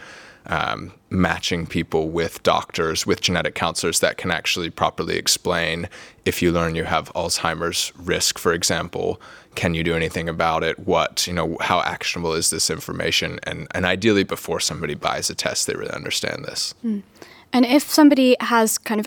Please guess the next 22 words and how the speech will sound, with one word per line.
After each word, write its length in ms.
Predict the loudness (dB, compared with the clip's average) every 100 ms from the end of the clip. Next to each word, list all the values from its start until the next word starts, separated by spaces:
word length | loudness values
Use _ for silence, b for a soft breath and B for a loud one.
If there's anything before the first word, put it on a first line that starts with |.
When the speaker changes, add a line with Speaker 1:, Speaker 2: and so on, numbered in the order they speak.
| 2
Speaker 2:
ownership 500 | 4 4 4 2 2
of 200 | 0 2
their 220 | 4 6
own 340 | 4 4 0 -4 -4
genetic 600 | 0 0 0 0 0 2
data, 580 | 2 2 -2 -4 -4 -4 B B B _
um, 380 | 6 6 6 2 _ -8
how 340 | 2 6 6 6
does 160 | 6
that 160 | 4 2
affect 340 | 2 2 2
things 300 | 0 2 4
like 320 | 4 4 2 -2
insurance? 1000 | 2 2 4 4 4 6 4 2 -6 -8 _ _ B B B 4
Speaker 1:
Yeah, 240 | 6 6
it's 160 | 4 4
a 20 |
great 200 | 4 6
question. 400 | 4 4 0 0
So 220 | 4 4
in 320 | 4 2 6
the, 760 | 8 10 10 10 8 2 -4